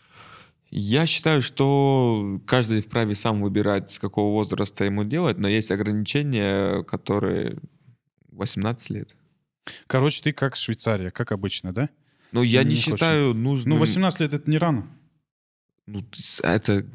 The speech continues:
Speaker 1: опять-таки, если
Speaker 2: Организм же ещё растёт.
Speaker 1: если говорить про грудь, то ты разговариваешь с пациентом.
Speaker 2: Ну, то есть бывает такое, что тебе приходится отговаривать своих пациентов? Вот ты, вот пришёл к тебе пациент, опять же, ты моделируем ситуацию. Вот ты видишь там, ну, всё абсолютно нормально.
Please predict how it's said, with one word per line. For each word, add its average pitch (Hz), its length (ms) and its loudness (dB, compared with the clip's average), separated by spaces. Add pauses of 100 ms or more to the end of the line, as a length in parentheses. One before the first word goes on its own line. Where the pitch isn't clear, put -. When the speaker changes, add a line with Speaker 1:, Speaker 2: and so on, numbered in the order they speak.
(140)
Speaker 1:
опять-таки, - 600 -2
если 104 440 0
Speaker 2:
Организм 139 220 4
же 123 60 0
ещё 123 180 -2
растёт. 127 400 -4
Speaker 1:
если 110 380 2
говорить 107 440 2
про 104 160 2
грудь, 185 380 0 (480)
то 110 100 2
ты 156 460 2 (120)
разговариваешь 107 760 2
с - 60 -8
пациентом. 101 640 -4 (760)
Speaker 2:
Ну, 127 80 0
то - 80 0
есть 131 240 0
бывает 180 300 2
такое, 143 180 -4
что 123 160 -2
тебе 127 160 -2
приходится 131 400 0
отговаривать 117 460 0
своих 101 140 -6
пациентов? 104 420 -4 (280)
Вот 123 180 0
ты, 143 180 0 (260)
вот 123 100 0
пришёл 240 280 2
к - 20 -10
тебе 120 160 -2
пациент, 113 320 -2
опять 113 300 0
же, 101 80 -6
ты - 100 -4
моделируем 113 480 2
ситуацию. 107 540 -2 (240)
Вот 123 140 0
ты 147 80 2
видишь 190 200 2
там, 113 180 -4
ну, 143 180 0
всё - 200 -4
абсолютно 160 360 -4
нормально. 151 460 0